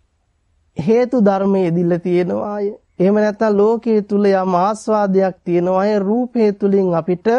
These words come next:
යමක් ඉෂ්ට සිද්ධ කරගන්නට පුළුවන් කියන පුජ්‍යලත්වයට වැටිලා ඒ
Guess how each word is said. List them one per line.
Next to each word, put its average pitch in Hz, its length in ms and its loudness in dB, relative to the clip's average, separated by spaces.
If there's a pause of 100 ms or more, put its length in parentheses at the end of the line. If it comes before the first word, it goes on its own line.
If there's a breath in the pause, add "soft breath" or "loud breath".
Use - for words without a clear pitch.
(500)
යමක් 208 440 0
ඉෂ්ට 220 260 -4
සිද්ධ 220 360 -2
කරගන්නට 196 640 0
පුළුවන් 190 520 0 (100)
කියන 185 260 -4
පුජ්‍යලත්වයට 180 880 -2
වැටිලා 170 520 0 (840)
ඒ 226 180 4